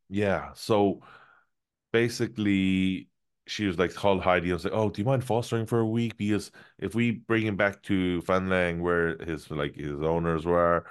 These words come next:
for another week, and then we have to go pick him up again next week and drive him back here." And then there, his story was that the, the parents bought the dog for the child, but then the parents were going through a separation,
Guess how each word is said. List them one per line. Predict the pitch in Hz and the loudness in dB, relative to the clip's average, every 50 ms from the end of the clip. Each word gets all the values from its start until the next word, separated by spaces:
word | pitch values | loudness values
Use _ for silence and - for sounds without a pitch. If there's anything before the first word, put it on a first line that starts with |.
| - - - - - _ _ _ _ | -14 -20 -20 -20 -20 _ _ _ _
for | - 92 87 | -2 0 0
another | 85 87 92 87 85 82 | 2 2 2 2 0 0
week, | 82 98 110 117 113 - | 0 0 0 -2 -2 -2
and | - 85 82 | -4 -2 -2
then | 87 85 | -2 0
we | 85 87 | 0 -2
have | 85 - | -4 -4
to | - | -4
go | 98 87 80 82 | -2 -2 -2 -2
pick | 90 90 - - | -2 -8 -6 -4
him | 85 85 | -2 0
up | 92 98 95 - _ - | 2 2 0 0 _ -4
again | 92 78 92 92 92 92 90 90 | -2 0 2 2 2 2 2 0
next | 98 95 92 - - - | -2 -2 -4 -6 -8 -4
week | 90 95 92 87 | -4 -2 -2 -2
and | 85 78 | -4 -2
drive | - 90 87 87 82 85 | 2 2 2 2 2 -2
him | 82 78 | -2 0
back | 90 87 82 - | 0 -2 -2 -4
here." | - - 104 104 104 104 104 104 101 101 101 98 - - - - - _ _ _ _ _ _ _ _ _ _ _ | -6 -2 0 2 4 4 4 4 4 2 0 -2 -6 -12 -20 -20 -20 _ _ _ _ _ _ _ _ _ _ _
And | - 101 98 98 | -4 -2 0 0
then | 101 98 98 95 92 95 95 92 92 90 - | 2 2 2 2 2 0 -2 -4 -4 -6 -2
there, | 107 107 110 104 - | -2 -2 0 -2 -4
his | - - 120 110 - | -2 -2 -2 -2 0
story | - 117 110 101 98 92 | 2 4 4 4 4 4
was | 90 90 87 82 - | 2 0 -2 0 0
that | 95 90 87 87 - - | 0 0 0 -2 -4 -4
the, | 90 87 85 85 82 82 80 80 80 80 80 71 - - _ _ _ _ _ _ _ - _ - | -2 -2 0 0 -2 -2 -4 -6 -6 -8 -8 -10 -12 -16 _ _ _ _ _ _ _ -12 _ 0
the | 98 95 | 0 0
parents | - - - - - 113 120 123 127 117 107 - - | 0 -2 -4 0 2 4 6 6 4 2 0 -2 -4
bought | - - 101 92 - - | -2 0 0 0 0 -2
the | 92 | -4
dog | 73 - 95 87 85 85 82 82 78 76 - - | -2 0 2 2 4 4 2 2 0 -4 -10 -8
for | - 87 80 | -6 -4 -4
the | 76 | -4
child, | 71 - - 101 92 92 92 92 95 95 92 90 - - - - - _ _ _ _ | -6 -4 0 2 4 6 6 6 6 4 4 2 -2 -6 -14 -20 -20 _ _ _ _
but | - 85 - | -6 -2 0
then | 98 92 85 | 0 0 0
the | 87 | -2
parents | 85 - - 95 92 87 85 | -4 -2 0 0 0 0 -2
were | 82 | -4
going | - 87 85 82 78 | -2 -2 -2 -2 -2
through | - - 80 | -4 -4 -4
a | 78 | -2
separation, | - - 87 - - 87 98 110 113 104 - - 117 113 110 113 110 110 110 113 | -2 -4 -4 -2 0 0 2 2 2 0 0 0 0 0 2 0 -2 -4 -6 -10